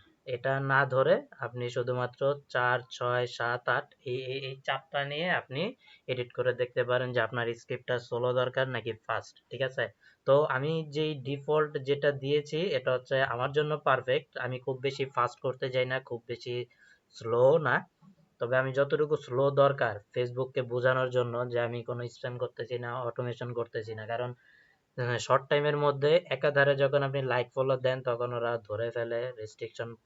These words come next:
খাওয়ার একটা সম্ভাবনা থাকে। তো আমি ডিফল্ট একটা দিয়ে দিছি, তো আপনারা চাইলে এটা করতে পারেন।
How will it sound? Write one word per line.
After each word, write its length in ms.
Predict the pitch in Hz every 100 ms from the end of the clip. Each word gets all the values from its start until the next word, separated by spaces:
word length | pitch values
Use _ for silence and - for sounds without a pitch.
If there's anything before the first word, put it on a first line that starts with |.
| _ -
খাওয়ার 240 | 113 113 113
একটা 140 | 117
সম্ভাবনা 520 | 117 113 110 113 117 113
থাকে। 240 | 113 107 120 - _ _ _ _ _
তো 20 | 160
আমি 140 | 165 151
ডিফল্ট 380 | 147 - 170 165
একটা 140 | 156 156
দিয়ে 220 | 135 151 156
দিছি, 240 | 139 143 180 -
তো 80 | 131
আপনারা 300 | - 135 135 135
চাইলে 260 | 185 196 185
এটা 140 | 180
করতে 260 | 170 170 156
পারেন। 240 | 131 135